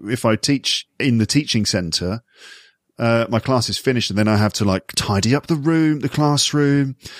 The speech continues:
rearrange the classroom so it's ready for the next teacher, go downstairs, blah, blah, blah, blah, blah,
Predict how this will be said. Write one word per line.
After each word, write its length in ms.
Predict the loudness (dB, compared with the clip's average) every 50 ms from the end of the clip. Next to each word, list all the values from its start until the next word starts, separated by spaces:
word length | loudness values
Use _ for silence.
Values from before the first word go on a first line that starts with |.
| -20 -20 -20 -20 _ _ -6
rearrange 560 | -2 0 2 2 2 2 2 2 2 2 0
the 80 | -2
classroom 540 | 0 0 2 2 2 0 2 2 0 0 2
so 120 | 0 0 0
it's 160 | 0 0 0
ready 220 | 0 2 2 2
for 140 | 0 2 0
the 60 | 2
next 240 | 2 0 0 -2 -4
teacher, 500 | -2 0 -2 -2 -2 0 0 0 0 0 -4 -12 -20 -20 -20 -20 -20 _ _ _ _ _
go 160 | 0 0 2
downstairs, 760 | 2 2 2 2 2 2 0 0 0 2 2 2 2 0 0
blah, 280 | _ 0 0 2 2 2
blah, 160 | 2 0 0
blah, 240 | 2 2 2 2 2
blah, 140 | 2 0
blah, 220 | 2 2 0 0